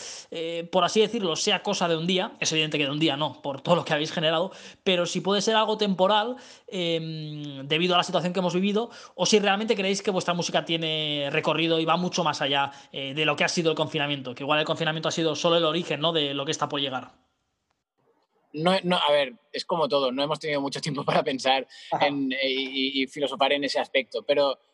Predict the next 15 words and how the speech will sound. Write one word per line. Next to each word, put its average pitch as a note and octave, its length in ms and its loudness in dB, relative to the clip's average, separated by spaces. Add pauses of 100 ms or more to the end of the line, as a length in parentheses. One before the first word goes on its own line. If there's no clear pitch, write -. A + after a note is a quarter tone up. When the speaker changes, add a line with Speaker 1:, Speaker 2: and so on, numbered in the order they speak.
(140)
Speaker 2:
lo D3+ 140 4
que D3 100 0
sí E3 140 -6
que F3+ 100 2
sentimos F3 480 -2
así E3 240 -6
muy, D3+ 640 0 (100)
eh, A#2+ 640 2 (920)
muy D#3 220 -2
dentro D#3 420 2
y D3 80 -2
muy C#3 1040 0
sinceramente D3 880 0
es D3+ 180 -6
que D#3 340 2